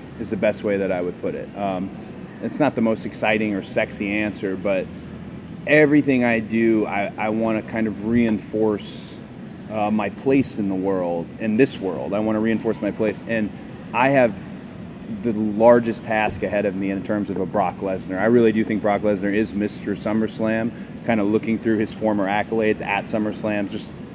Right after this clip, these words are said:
beating The Rock, just that alone. Um,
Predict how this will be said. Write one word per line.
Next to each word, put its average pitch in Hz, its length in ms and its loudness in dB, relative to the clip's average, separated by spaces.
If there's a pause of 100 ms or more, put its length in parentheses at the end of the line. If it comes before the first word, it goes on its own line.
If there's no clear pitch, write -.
beating 117 340 2
The 98 100 -2
Rock, 107 360 4 (460)
just - 220 -2
that 107 260 2
alone. 110 640 0
Um, 104 420 2